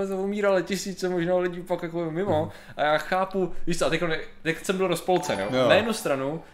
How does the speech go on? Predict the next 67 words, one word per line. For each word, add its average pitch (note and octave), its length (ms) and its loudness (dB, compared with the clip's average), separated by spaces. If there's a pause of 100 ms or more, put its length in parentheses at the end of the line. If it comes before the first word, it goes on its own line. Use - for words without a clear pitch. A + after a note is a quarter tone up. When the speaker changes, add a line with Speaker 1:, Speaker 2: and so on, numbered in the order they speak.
(240)
Speaker 1:
něco B2 280 -6
cinklo. C#3 500 -2 (100)
Speaker 2:
Děkuji B2+ 320 4
za - 80 6
Speaker 1:
Eh, - 20 4
Speaker 2:
subscribe, C#3+ 380 0
Speaker 1:
jasně, C3 120 2
jasně. A#2 180 -2
Speaker 2:
Lina. C3 440 0 (160)
Speaker 1:
Dva C#3+ 140 2
měsíce. C#3 460 -6 (320)
Eh, B2+ 180 0
na C3 120 2
jednu F#3+ 120 4
Speaker 2:
Lina D3+ 120 4
Speaker 1:
stranu F3 360 6
Speaker 2:
Panda. F#3 160 0
Speaker 1:
ch-, E3 180 -8
chápu, F3 300 0
Speaker 2:
Lina E3 180 8
Speaker 1:
proč - 100 4
to C#3 60 8
Speaker 2:
Panda. A#2 200 6
Speaker 1:
udělali C3+ 360 2
a D3 100 0
vlastně D3+ 240 0
to F3+ 60 2
dává C#3+ 320 4
smysl C3+ 280 -6
a C#3+ 60 2
je C#3 60 0
to D#3 100 -4
vlastně D3 280 -2
dobrý. A2+ 420 -2 (260)
Na C#3 80 0
druhou F3+ 260 4
stranu, D3 440 -2
na D#3 120 0
mě F#3 180 0
osobně, A#2 640 -4 (200)
to - 80 -4
bylo D3 140 0
takový D#3+ 260 0
levný. A2+ 400 -2 (240)
Jo, G#2+ 220 -2
a B2 40 0
takovýhle D3 320 0
momentů D3 380 -4
jsem D#3 160 -10
tam C#3+ 160 -2
měl D3 300 -6
pár, A#2+ 360 2
jo. F#2 220 -2
Co, C#3+ 180 -8
to E3 140 0
Speaker 2:
Když, D3+ 100 -2
Speaker 1:
byly F3 120 2
jen F3 120 -2
takový E3 300 -4
momenty, D#3 320 -4
Speaker 2:
když D3 120 0
Speaker 1:
kde D3 100 0
Speaker 2:
to D3+ 60 6
je D#3+ 520 4
Speaker 1:
mi C3+ 60 -8
to C#3 80 -4
trošku, C#3 460 -2